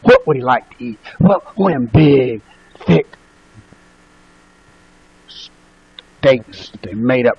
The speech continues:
down in their town, or got one of them big old fat cows and cut him a big old thick steak and broiled it on the grill. Maybe one of them, one of them fancy dinners, like in those places he never could afford to go in. No, if he was gonna wish for something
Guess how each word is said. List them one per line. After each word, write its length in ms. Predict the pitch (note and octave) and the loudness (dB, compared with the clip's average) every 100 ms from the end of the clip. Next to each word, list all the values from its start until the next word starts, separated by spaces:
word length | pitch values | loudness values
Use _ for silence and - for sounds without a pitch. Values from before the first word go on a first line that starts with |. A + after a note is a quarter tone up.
| - | -4
down 220 | B2+ A#2 | -4 -4
in 60 | G#2 | -6
their 220 | G2 - _ _ | -12 -16 _ _
town, 540 | - - B2+ A2 F#2 G2+ | -2 0 -2 -2 -4 -6
or 240 | - A2 | -10 -10
got 220 | - A#2 | -6 -4
one 120 | A2+ A2+ | 0 0
of 40 | |
them 60 | A2 | 0
big 140 | A2+ | 2
old 200 | G#2+ G#2 | 2 2
fat 280 | C3 A2+ - | 0 -2 -4
cows 480 | - A#2+ A#2+ G2+ G#2 | -6 -4 -6 -8 -12
and 80 | G2+ - _ | -20 -20 _
cut 220 | - C3 | -8 -6
him 100 | A2 | -8
a 40 | G#2 | -8
big 220 | A2+ A2 | -8 -6
old 180 | G#2 - | -6 -4
thick 200 | A#2+ - | -8 -8
steak 320 | - A2 G#2 | -12 -12 -10
and 120 | G2+ | -8
broiled 420 | A2 A#2 B2 A2+ | 0 2 2 0
it 60 | G#2+ | -6
on 140 | G#2+ | -10
the 60 | G2+ | -10
grill. 320 | A#2 A#2 A#2 - _ _ _ _ _ _ _ _ _ _ _ _ | -12 -12 -14 -20 _ _ _ _ _ _ _ _ _ _ _ _
Maybe 160 | B2+ B2 | -8 -6
one 220 | B2+ C3 | -8 -10
of 80 | A#2 | -14
them, 80 | C#3 | -2
one 180 | E3+ E3 | 0 2
of 60 | |
them 60 | B2+ - | 0 0
fancy 500 | F3+ - C#3 - A2+ | -2 -2 -14 -14 -10
dinners, 300 | G#2 F2+ - - _ - _ - - - | -10 -12 -20 -20 _ -20 _ -20 -20 -12
like 180 | G#2 G#2 | -10 -8
in 80 | |
those 160 | G2+ - | -12 -8
places 260 | - G#2+ _ | -8 -8 _
he 120 | - A#2+ | -12 -12
never 180 | G2 | -10
could 180 | - A#2 | -14 -16
afford 300 | G2 A2 G2 | -14 -12 -12
to 60 | - | -14
go 180 | G2 A2+ | -14 -12
in. 140 | B2+ - - B2+ - _ D#3+ D3+ _ _ _ _ _ | -14 -20 -20 -20 -20 _ -20 -20 _ _ _ _ _
No, 180 | B2 D#3+ - - _ _ - | 0 0 -2 -16 _ _ -20
if 220 | - - | -20 -6
he 100 | D#4+ | 0
was 120 | D#4 - | 2 4
gonna 180 | E4 | 2
wish 260 | F4 B3+ - | 4 0 0
for 100 | C3+ | -12
something 240 | - A2+ | -14 -14